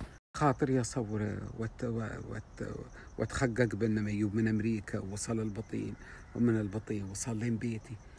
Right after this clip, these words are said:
حلف علي مليون يمين ينك ما تصوره. قلت له ما حبيت لي ما بعد الاسم. قال لي إن حطيت بيعرفون. إنه ال-،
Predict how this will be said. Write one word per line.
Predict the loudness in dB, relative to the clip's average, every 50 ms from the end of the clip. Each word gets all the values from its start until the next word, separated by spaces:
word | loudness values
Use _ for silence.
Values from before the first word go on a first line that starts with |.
| -20 -20 -20 -20 -16 -12
حلف | -2 2 2 2 2 2 -2 -10 -14 -12 -8 -8
علي | -6 -2 2 2 2 2 4 2 4
مليون | 4 4 4 4 2 4 6 6 6 8 8
يمين | 10 10 10 8 8 4 -2 -10 -18 -20 -20 -20 -18 -18 -18 -18 -20 -10 -2
ينك | 2 4 4 4 4 2 0 -2 -4 -2 0
ما | 4 6 8 8 8 8 8 6 4 2 2
تصوره. | 8 10 10 12 12 10 6 4 0 -4 -12 -18 -18 -18 -18 -18 -18 -14 -14
قلت | -6 2 6
له | 6
ما | 6
حبيت | 6 6 4 2 4 8 8 8 8 8 6
لي | 4
ما | 6 6 6
بعد | 6 4 4 2 0 0 2
الاسم. | 2 4 4 4 4 0 -2 -2 -2 -8 -12 -14 -14 -16 -2 6
قال | 8 8 10
لي | 10 6 4
إن | 6
حطيت | 4 4 4 6 6 6 6 6 4
بيعرفون. | 4 4 4 4 4 2 2 0 0 -2 -2 -4 -8 -14 -16 -18 -18 -18 -20 -20 -20 -20 -20 -20 -20 -20 -20 -18 -18 -20 -20 -20 -20 -20 -20 -14 -4 0
إنه | 0 0 0 0 -4
ال-، | -6 -6 -6 -8 -8 -8 -10 -10 -8 -8 -8 -6 -6 -6 -6 -6 -6 -6 -6